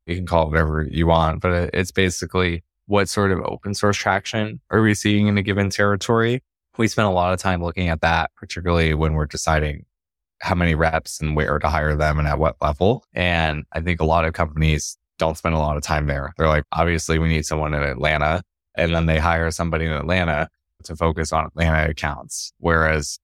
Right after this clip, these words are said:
we try to make that a very database process or fact-based process for us, where we're really hiring based on where we're seeing demand. And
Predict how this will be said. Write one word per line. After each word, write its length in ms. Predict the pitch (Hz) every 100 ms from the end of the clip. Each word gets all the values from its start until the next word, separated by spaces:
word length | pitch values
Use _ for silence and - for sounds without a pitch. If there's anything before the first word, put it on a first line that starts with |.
| -
we 120 | 101
try 200 | 92 98
to 60 | 87
make 200 | 85 80
that 120 | 85
a 20 |
very 300 | 80 87 82
database 600 | 76 82 78 76 80 78
process 600 | - 76 80 82 80 - -
or 180 | 80 78
fact-based 460 | 85 82 - 78
process 420 | - 80 - 80 -
for 160 | 80
us, 300 | 78 76 - - _ _ _
where 420 | 82 82 78 78 -
we're 240 | 78 80
really 260 | 80 82 80
hiring 480 | 76 82 80 76 76
based 280 | 73 73 -
on 40 |
where 160 | 80 78
we're 120 | 78
seeing 340 | - 78 73
demand. 500 | 76 78 78 78 117 - _ _
And 300 | - 80 78